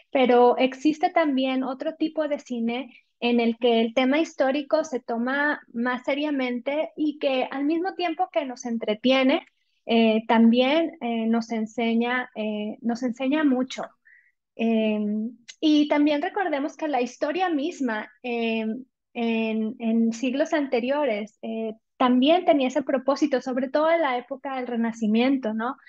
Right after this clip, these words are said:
Enseñar y entretener era uno de los objetivos de la, de la historia misma, ¿no? Eh, el autor de la historia quería,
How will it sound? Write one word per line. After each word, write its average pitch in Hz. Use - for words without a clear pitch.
Enseñar 262
y 311
entretener 302
era 254
uno 302
de 339
los 240
objetivos 247
de 269
la, 226
de 226
la 226
historia 233
misma, 233
¿no? 214
Eh, 233
el 233
autor 247
de 262
la 262
historia 285
quería, 240